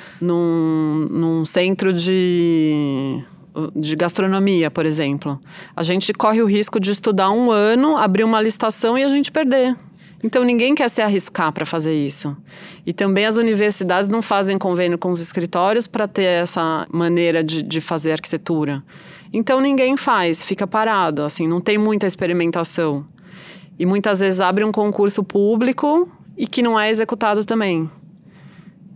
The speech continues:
Então, é difícil de, de integrar o poder público com os escritórios de arquitetura,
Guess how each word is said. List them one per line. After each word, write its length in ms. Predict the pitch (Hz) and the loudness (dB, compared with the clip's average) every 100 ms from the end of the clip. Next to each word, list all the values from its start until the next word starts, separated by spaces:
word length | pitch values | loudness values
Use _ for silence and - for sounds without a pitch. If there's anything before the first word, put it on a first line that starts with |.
| - | -12
Então, 400 | - 180 175 185 | -4 -2 0 0
é 60 | 196 | 2
difícil 640 | 202 214 - 254 254 226 | 0 -2 -2 0 0 0
de, 240 | 185 180 160 | 0 0 -2
de 180 | 165 185 | -2 -2
integrar 680 | 180 185 165 170 160 156 | 0 0 0 0 0 0
o 40 | 151 | 0
poder 300 | 175 165 165 | 0 0 -2
público 520 | - 185 175 175 170 | 0 -2 0 -2 -4
com 280 | 170 170 170 | -2 -2 0
os 120 | 170 | -2
escritórios 540 | 165 - 165 165 156 160 | -4 -4 -4 -2 -2 -2
de 60 | |
arquitetura, 760 | 160 - 170 170 156 147 143 | -4 -6 -6 -4 -4 -2 -6